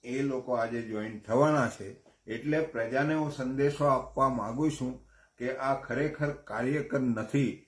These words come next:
પરંતુ આપણી ધરતી ને આપણું ખનિજ લૂંટવા માટે મોટા કોલ ઉંદરોને સહકાર આપીને થોડો ભાગ પડાવીને આ સંપત્તિ પડાવવાની એક સાજિશ છે. એટલે એનાથી ગામડાના લોકોએ ચેતી જવાની જરૂર છે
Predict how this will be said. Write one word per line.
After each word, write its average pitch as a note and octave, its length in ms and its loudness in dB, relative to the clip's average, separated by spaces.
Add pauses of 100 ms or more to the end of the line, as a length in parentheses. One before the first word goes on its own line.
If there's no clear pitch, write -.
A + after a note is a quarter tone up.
(240)
પરંતુ D3+ 380 0
આપણી C#3 400 2
ધરતી A#2 580 0 (260)
ને A2+ 100 -4
આપણું C#3 440 2
ખનિજ C#3 440 0
લૂંટવા C3 480 4
માટે C3+ 360 0 (400)
મોટા A#2 460 2
કોલ C#3+ 320 0
ઉંદરોને C3+ 580 2
સહકાર A#2+ 500 0
આપીને B2 480 2 (480)
થોડો C#3+ 260 4
ભાગ C3+ 380 0
પડાવીને A#2+ 580 2 (500)
આ C3+ 180 0
સંપત્તિ B2+ 560 -4
પડાવવાની A#2+ 640 0
એક A2 120 -6
સાજિશ G#2+ 580 -2
છે. B2 120 -2 (500)
એટલે A#2+ 280 -2 (160)
એનાથી A#2 440 -4
ગામડાના G#2+ 600 2
લોકોએ A#2 460 0
ચેતી A#2 580 -6
જવાની B2 460 2
જરૂર B2+ 280 0
છે C#3 220 -6